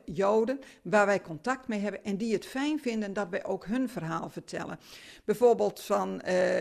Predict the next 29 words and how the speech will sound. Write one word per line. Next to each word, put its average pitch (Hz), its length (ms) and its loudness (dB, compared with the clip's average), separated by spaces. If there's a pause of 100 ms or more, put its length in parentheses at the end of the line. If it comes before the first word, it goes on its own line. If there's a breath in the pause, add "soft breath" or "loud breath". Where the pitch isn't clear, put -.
de - 80 -4
familie 208 380 0
Sanders, 220 580 -4
eh, 170 100 -2 (100)
Komprecht 185 380 -4
Sanders 185 380 -4
was 165 180 -6
een 165 80 -8
fotograaf 170 680 -6
hier. 156 220 -4 (560 loud breath)
En, 175 340 -2 (100)
eh, 175 380 0
op - 100 -2
een 175 60 0
gegeven 254 300 2
moment 196 400 -2
kregen 185 440 -2
wij 170 340 -2 (200 loud breath)
bericht 185 600 0
van 175 400 0 (220 loud breath)
zijn 170 380 -4
kleindochter 247 880 0 (400 soft breath)
dat 220 220 2
haar 262 260 0
zoon 254 340 0
ging 160 240 -6
trouwen 160 440 -8
in 165 160 -8
Israël. - 680 -4